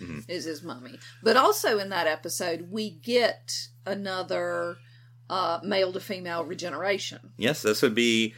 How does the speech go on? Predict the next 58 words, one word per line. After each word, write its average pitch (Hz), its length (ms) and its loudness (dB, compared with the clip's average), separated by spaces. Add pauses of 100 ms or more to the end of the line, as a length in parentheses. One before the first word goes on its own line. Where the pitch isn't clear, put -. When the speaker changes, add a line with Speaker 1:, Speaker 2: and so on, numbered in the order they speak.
(220)
Speaker 1:
the, 117 300 6
I, 202 340 6
I - 40 8
don't 156 200 4
know 120 260 4
if 113 60 6
he 113 100 6
has 104 200 6
a 110 40 6
name, 104 280 6
he 117 80 2
may 101 200 4
or 98 80 4
may 92 140 -2
not, 90 320 4 (160)
a 101 180 0
Time 104 360 0
Lord 101 240 4
General, 101 680 0 (160)
Gallifrey 95 460 2
Security 104 400 -2
Chief, 104 240 0
whatever 123 220 6
you 98 60 4
wanna 80 120 0
call 82 180 2
it, 101 60 0
you 113 60 0
know 82 100 0
who 80 60 -4
we're 73 80 -2
talking 78 260 -2
about. 85 240 -4 (240)
During 98 220 2
the 90 60 2
fiftieth 165 460 4
anniversary 85 480 2
of 85 40 0
the 82 60 -2
Day 85 160 4
of 80 60 6
the 82 60 2
Doctor, 90 540 2
sort 80 240 0
of 71 100 -6
since 85 240 -4
we've, 82 240 0
uh, 76 260 0 (500)
can't 101 220 2
show 92 200 0
the 78 160 -2 (640)
Council, 87 480 2
'cause 76 140 -6
we 78 60 -4
already 80 160 -2
did 80 160 -2
that 78 280 -2
with, 76 240 -8